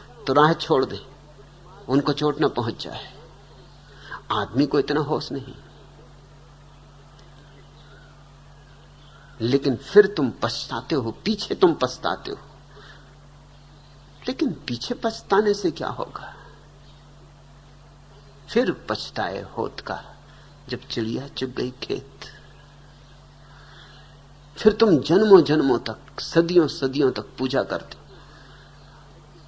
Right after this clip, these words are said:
तुम्हारे हाथ पे जो खून के धब्बे पड़ जाते हो, उनको धोते हो, धोए चले जाते हो, मगर वे धब्बे फिर मिट नहीं सकते,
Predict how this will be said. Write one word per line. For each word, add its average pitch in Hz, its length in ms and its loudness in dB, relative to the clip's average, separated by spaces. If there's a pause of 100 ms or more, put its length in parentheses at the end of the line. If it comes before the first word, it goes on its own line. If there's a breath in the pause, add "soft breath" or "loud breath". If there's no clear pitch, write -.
(1500)
तुम्हारे 170 260 10
हाथ 180 240 12 (120)
पे 220 80 12
जो 170 120 6
खून 202 300 4
के 175 80 6
धब्बे 123 360 0
पड़ 120 180 2
जाते 110 340 -2
हो, 131 80 2
उनको 110 220 -4
धोते 107 400 -4
हो, - 80 -12 (1000 soft breath)
धोए 190 280 8
चले 139 260 2
जाते - 340 -6
हो, - 60 -20 (2000 soft breath)
मगर 170 300 10
वे 175 120 10
धब्बे 151 340 4
फिर 170 180 2
मिट 156 240 2
नहीं 135 120 2
सकते, - 380 -12